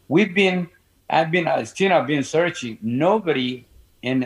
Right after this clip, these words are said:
our country, in Ethiopia, nobody has been in the hotel for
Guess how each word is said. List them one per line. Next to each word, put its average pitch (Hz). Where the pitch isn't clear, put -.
our 131
country, 131
in 101
Ethiopia, 117
nobody 135
has 113
been 113
in 113
the 113
hotel 110
for 117